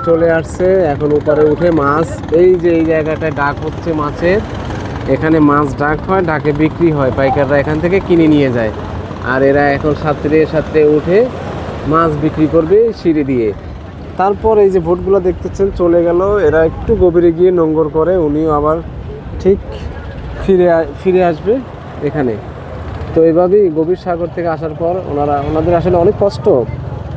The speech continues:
আমরা তো খুব সহজে মাছ পেয়ে মাছ খাই, দাম বেশি, এই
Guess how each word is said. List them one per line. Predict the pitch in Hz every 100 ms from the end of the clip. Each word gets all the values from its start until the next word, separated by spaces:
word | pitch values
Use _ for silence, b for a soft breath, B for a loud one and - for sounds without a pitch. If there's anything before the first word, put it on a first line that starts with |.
| - - -
আমরা | 139 165
তো | 190
খুব | - 180 -
সহজে | 175 170 175
মাছ | 160 151 - -
পেয়ে | 151 147
মাছ | 139 139 139 135 -
খাই, | 139 131 127 123 123 - - - - - - - - 110
দাম | 123 135 135
বেশি, | 131 131 139 135 135
এই | 127 135